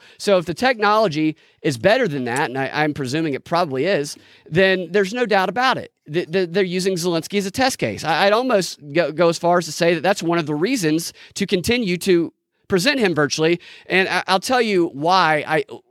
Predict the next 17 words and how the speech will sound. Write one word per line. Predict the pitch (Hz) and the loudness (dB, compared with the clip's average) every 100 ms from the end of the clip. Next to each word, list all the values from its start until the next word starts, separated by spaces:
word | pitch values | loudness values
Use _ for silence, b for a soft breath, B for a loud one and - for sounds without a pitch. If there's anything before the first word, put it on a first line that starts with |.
| 160 _ | -20 _
I | 151 160 | -2 0
think | 175 165 | 0 -2
that | 156 | -4
this | 139 151 | -6 -6
could | 160 | -4
be | 139 139 123 | -2 -2 -4
beneficial | 120 156 156 160 160 | -2 -2 0 -2 -2
to | 139 | -2
them | 131 131 127 B B B B | -2 -2 -4 B B B B
in | 165 170 | 0 2
these | 190 | 2
circumstances | - 175 160 143 147 139 131 139 - | 2 0 0 -2 2 0 0 -4 -4
right | 107 117 160 131 | -6 0 0 2
now | 151 135 | 0 0
in | - 139 | -2 -6
particular. | 120 143 117 104 110 B B B B B B _ _ | -2 -4 -2 -6 -10 B B B B B B _ _
So, | - 202 | 0 0